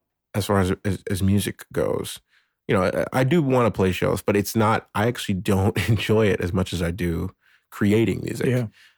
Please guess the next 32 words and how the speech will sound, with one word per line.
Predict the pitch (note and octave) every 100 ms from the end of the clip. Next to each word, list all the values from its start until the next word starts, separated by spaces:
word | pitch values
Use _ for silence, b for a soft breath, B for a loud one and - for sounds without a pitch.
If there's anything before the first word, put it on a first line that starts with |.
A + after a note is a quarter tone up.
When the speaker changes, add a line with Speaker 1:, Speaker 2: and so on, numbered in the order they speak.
| b G#2
Speaker 1:
You |
know, | F2+ E2
so | - G2 F2+ E2+ - - _ _ _ _ -
while | G#2 G2+ F#2+ F#2
the, | F#2 F2+
the, | F2+ F2 -
the, | F#2 F2+
the, | F#2 F2
the, | - F2+ - - _ - - - A2+
I |
guess | G2+ F#2+
the | G2
common | - - A2+ G#2+ G2+ F#2+ - _
conception | - G2+ G#2 F#2+ - F2+ E2+ _
of | G2+
a | F2
musician | F#2 F2 F#2 - F2
should | - E2+
be, |
you | E2 E2 G2+
know, | D#2+
do | F#2 G#2+
shows, | F#2+ G2 F2+ F2 F2 - B B -
Speaker 2:
Yes. | C3 E3
Speaker 1:
make | G#3+ -
merch, | F#3+ F3+ E3 - - -
Speaker 2:
Yeah. | F3 C3+ -
Speaker 1:
sell | - G2+
that, | F#2 F2 E2+ -
you | A2
Speaker 2:
Yeah. |
Speaker 1:
know, | F2+